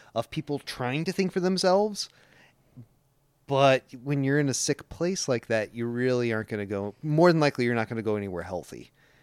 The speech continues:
You're a ship that has its sail but no rudder. So the wind is just gonna take you where it takes you at that point.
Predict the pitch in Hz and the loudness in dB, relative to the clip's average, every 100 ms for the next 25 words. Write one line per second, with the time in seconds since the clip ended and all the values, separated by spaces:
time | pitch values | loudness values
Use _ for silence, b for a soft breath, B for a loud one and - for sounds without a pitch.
0 | _ - 120 113 - 175 180 - 131 123 | _ -4 0 0 2 2 0 0 2 4
1 | 135 120 - - - - _ - - 156 | 4 2 -4 -4 -4 -6 _ -10 -2 2
2 | 147 151 156 135 123 120 127 113 107 90 | 4 4 2 2 -2 0 0 0 -2 -4
3 | 76 - - - 113 107 104 139 147 139 | -10 -16 -16 -8 -4 -4 -2 -2 0 -2
4 | 117 127 107 90 - - 147 - 139 123 | -4 -6 -8 -10 -12 -4 -4 -2 0 0
5 | 120 - 85 - - 53 - 52 - - | -2 -6 -14 -16 -16 -16 -16 -16 -18 -20
6 | 57 | -14